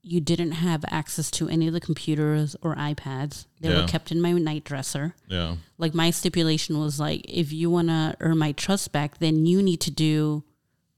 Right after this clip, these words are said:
Speaker 1: any requests that I have. Like,
Speaker 2: Yeah.
Speaker 1: if you love me this much, you're gonna do the requests that I have." My request was for you to turn in your iPad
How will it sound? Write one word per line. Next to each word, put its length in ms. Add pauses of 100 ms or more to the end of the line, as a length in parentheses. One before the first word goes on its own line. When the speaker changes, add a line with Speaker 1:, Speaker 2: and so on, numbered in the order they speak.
(180)
Speaker 1:
any 180
requests 440
that 100
I 100
have. 300 (240)
Like, 160
Speaker 2:
Yeah. 60
Speaker 1:
if 80
you 80
love 260
me 160
this 300
much, 280
you're 280
gonna 180
do 160
the 100
requests 260
that 80
I 20
have." 140 (300)
My 180
request 500
was 420 (480)
for 160
you 220
to 80
turn 220
in 100
your 160
iPad 640